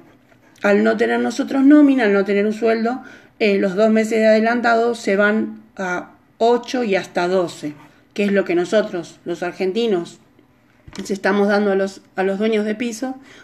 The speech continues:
para que nos den la posibilidad de alquilar hasta que nosotros podamos hacer el nie, podamos tener un trabajo o presentar una solvencia económica como para decir, "Bueno, ya con eso,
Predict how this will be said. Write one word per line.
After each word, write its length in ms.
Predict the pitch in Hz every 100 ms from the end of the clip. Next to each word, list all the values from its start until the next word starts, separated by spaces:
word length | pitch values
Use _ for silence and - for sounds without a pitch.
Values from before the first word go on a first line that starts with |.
| -
para 220 | 196 185
que 120 | 185
nos 140 | 180 185
den 120 | 185
la 120 | 190
posibilidad 420 | 190 196 190 196
de 60 | 190
alquilar 420 | 190 214 214 214
hasta 320 | 214 214 226
que 80 | 208
nosotros 480 | 214 220 202 208 214 - - - _
podamos 460 | 226 214 220 214 208
hacer 220 | 196 214
el 100 | 226
nie, 360 | 208 202 220 214 - - -
podamos 540 | 233 240 240 220 202
tener 240 | 202 202
un 80 | 214
trabajo 720 | 220 233 226 214 214 220 226 - - _ _ _ _
o 140 | 220
presentar 420 | 208 214 214 208 208
una 160 | 202
solvencia 460 | 190 180 185 180 190
económica 560 | 190 190 190 202 226
como 260 | 220 196 170
para 200 | 175 170
decir, 240 | 165 196
"Bueno, 280 | 185 220 165 - -
ya 180 | 190
con 180 | 185 208
eso, 460 | 202 196 220 226